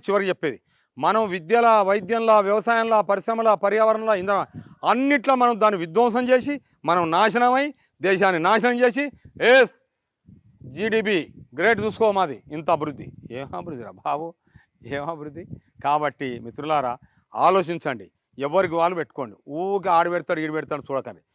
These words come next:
మీ అంతలో మీరు పోతే అప్పుడు రాష్ట్రంలో బడ్జెట్ మిగులుతుంది, ప్రభుత్వానికి ఒక మేలు జరుగుతుంది, వాళ్ళకు కూడా టెన్షన్లు తప్పిపోతాయి, మీరు హాయిగా పోతారు. ఇందులో ఏముంది? ఇందులో నేను చెప్పిన దాంట్లో ఏముంది? ఏం లేదు. మీరు అడుగురు,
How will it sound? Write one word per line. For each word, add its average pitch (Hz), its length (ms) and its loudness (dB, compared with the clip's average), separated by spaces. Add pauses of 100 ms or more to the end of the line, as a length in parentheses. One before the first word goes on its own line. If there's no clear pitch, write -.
(220)
మీ 139 160 -8
అంతలో 196 280 0
మీరు 185 180 -4
పోతే 170 240 -2 (480)
అప్పుడు 180 220 -2 (100)
రాష్ట్రంలో 175 560 0 (100)
బడ్జెట్ 151 300 -4
మిగులుతుంది, 185 340 -6 (340)
ప్రభుత్వానికి 170 580 -2
ఒక 151 140 -6
మేలు 160 220 -2
జరుగుతుంది, 180 340 -2 (420)
వాళ్ళకు 170 260 2
కూడా 180 120 2 (120)
టెన్షన్లు 160 340 -4
తప్పిపోతాయి, 185 480 -4 (400)
మీరు 190 180 0
హాయిగా 165 240 -2
పోతారు. 101 260 -14 (180)
ఇందులో 190 180 -4 (100)
ఏముంది? 226 260 -6
ఇందులో 226 180 -10
నేను 185 140 -10
చెప్పిన 202 200 -12
దాంట్లో 147 200 -12
ఏముంది? 180 200 -10 (320)
ఏం 240 260 2
లేదు. 127 120 -10 (340)
మీరు 180 180 -2
అడుగురు, 220 240 2